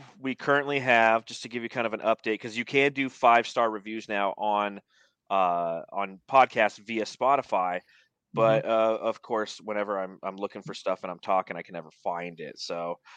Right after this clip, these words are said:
Speaker 1: um, yeah, but no new Apple s-, five-star reviews, and I've ruined the podcast by simply trying to hope that my internet would load in a hotel room, but clearly that's not gonna work for me,
Speaker 2: Oh,
Speaker 1: so
Speaker 2: you're
Speaker 1: I'm,
Speaker 2: the
Speaker 1: I'm
Speaker 2: internet,
Speaker 1: done.
Speaker 2: you're the internet guy,
Speaker 1: Oh,
Speaker 2: so.
Speaker 1: we've, we have eighteen five-star reviews, and we currently have a five oh rating,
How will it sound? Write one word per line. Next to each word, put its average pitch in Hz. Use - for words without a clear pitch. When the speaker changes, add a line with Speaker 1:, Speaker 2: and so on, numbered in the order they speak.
Speaker 1:
um, 139
yeah, 113
but 104
no 123
new 117
Apple 107
s-, -
five-star 104
reviews, 92
and 90
I've 92
ruined 95
the 92
podcast 92
by 85
simply 92
trying 92
to 90
hope 92
that 90
my 92
internet 92
would 87
load 98
in 87
a 87
hotel 156
room, 104
but 85
clearly 87
that's 71
not -
gonna 50
work 50
for -
me, 127
Speaker 2:
Oh, -
Speaker 1:
so 120
Speaker 2:
you're -
Speaker 1:
I'm, 131
Speaker 2:
the 123
Speaker 1:
I'm -
Speaker 2:
internet, 113
Speaker 1:
done. 147
Speaker 2:
you're 165
the 165
internet 165
guy, 123
Speaker 1:
Oh, 120
Speaker 2:
so. 120
Speaker 1:
we've, 131
we 135
have 120
eighteen 156
five-star 131
reviews, 120
and 113
we 107
currently 117
have 110
a 101
five 110
oh 107
rating, 101